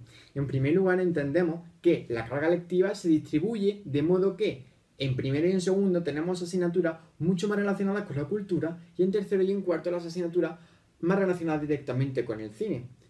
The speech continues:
¿A qué nos referimos cuando hablamos de asignaturas relacionadas con la cultura? Muy sencillo. Asignaturas, por ejemplo, como pueden ser vanguardia,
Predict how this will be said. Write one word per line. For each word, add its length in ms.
¿A 160
qué 100
nos 120
referimos 540
cuando 220
hablamos 340
de 60
asignaturas 480
relacionadas 480
con 80
la 80
cultura? 400
Muy 200
sencillo. 460
Asignaturas, 460
por 100
ejemplo, 440
como 220
pueden 160
ser 160
vanguardia, 640